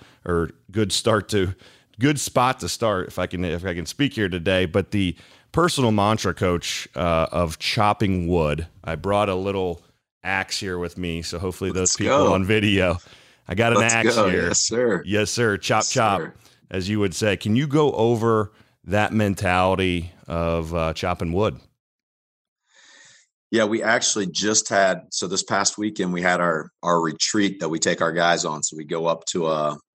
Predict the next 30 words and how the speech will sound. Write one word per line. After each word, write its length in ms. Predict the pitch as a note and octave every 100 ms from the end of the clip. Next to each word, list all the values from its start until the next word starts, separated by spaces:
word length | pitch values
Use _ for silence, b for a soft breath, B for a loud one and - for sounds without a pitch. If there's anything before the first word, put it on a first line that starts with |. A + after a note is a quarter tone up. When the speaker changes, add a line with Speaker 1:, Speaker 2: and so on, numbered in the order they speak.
| -
Speaker 2:
up 140 | D#2+ -
to 160 | -
the 120 | D#2+
kind 220 | D#2+ E2+ D#2+
of 80 |
a 160 | D2 D2 - -
wooded 360 | E2 F#2 F2+ E2
area, 640 | E2 E2+ E2 E2 D2+ D2+ _
you 80 | D#2
know, 100 | D2+
kind 220 | - D#2+
of 80 | D2+
a 160 | D2+ D2 _
big 200 | E2 D2
farm, 600 | - D#2 D2+ D#2 D2+ D2
um, 360 | - D2+ C#2+ C2+
up 220 | E2 D#2 - - _ -
in 180 | E2+ -
Piqua, 380 | G#2+ F#2 D#2 C#2+
Ohio. 380 | D2+ D2 C#2+ - B B B _
And 500 | C#2+ D#2 D2+ D2+ D2
we, 320 | D#2+ D#2+ D#2 D2
uh, 140 | D2
we 120 | E2
do 140 | E2 F2
a 60 |
big 220 | D#2+ E2+
workout. 720 | D#2 E2+ E2+ D2+ D2+ D#2 D#2 D2+
We 60 |
kinda 260 | - E2